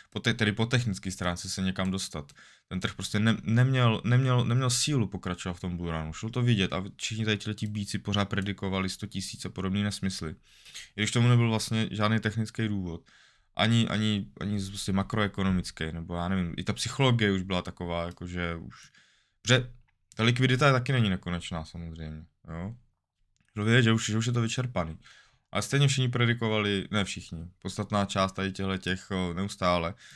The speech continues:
o, predikovala sto tisíc a podobně. A teďka všichni zmizeli. Teď naopak mně přijde, že mají tendenci úplně měnit svůj pohled na věc. Najednou jsou medvědi hrozní. A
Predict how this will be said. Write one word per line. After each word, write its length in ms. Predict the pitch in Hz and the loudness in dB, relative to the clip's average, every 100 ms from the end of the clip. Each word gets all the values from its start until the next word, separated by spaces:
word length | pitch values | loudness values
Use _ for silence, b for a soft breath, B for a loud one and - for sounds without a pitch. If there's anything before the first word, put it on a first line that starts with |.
| B B _ - | B B _ -12
o, 180 | 82 78 | -10 -8
predikovala 540 | 87 87 - 90 90 | -4 -4 -2 0 -2
sto 140 | - | -4
tisíc 320 | 95 92 87 92 | -10 -8 -6 -6
a 60 | |
podobně. 320 | 87 95 85 | -6 -4 -4
A 60 | 82 | -4
teďka 180 | 101 101 | -4 -2
všichni 240 | - 113 | 0 0
zmizeli. 440 | 104 107 101 101 78 | 0 0 0 -2 -2
Teď 160 | 87 | -2
naopak 340 | 95 95 95 101 | 0 0 0 -4
mně 100 | 98 | -4
přijde, 320 | - 98 101 | -4 -2 -2
že 400 | 101 101 98 98 B B B | 0 0 0 -2 B B B
mají 120 | 90 | -6
tendenci 580 | 95 98 98 98 110 107 _ _ _ _ _ _ _ - | 0 2 2 0 -2 -4 _ _ _ _ _ _ _ -14
úplně 560 | - 120 104 92 101 - _ | 2 4 6 4 0 -8 _
měnit 560 | - 98 95 92 113 - _ _ _ | -2 2 4 2 -2 -12 _ _ _
svůj 120 | - 95 | -8 -4
pohled 340 | 95 92 98 | 0 2 2
na 140 | 101 | 2
věc. 300 | 90 82 90 _ b b - | 2 0 -6 _ b b -4
Najednou 220 | 92 92 | 0 0
jsou 160 | - | 0
medvědi 440 | 107 107 98 95 87 | 0 2 2 2 0
hrozní. 500 | 87 87 82 78 - b b b b - | -4 -6 -6 -8 -10 b b b b -4
A 520 | 82 87 87 87 87 | 2 4 4 2 0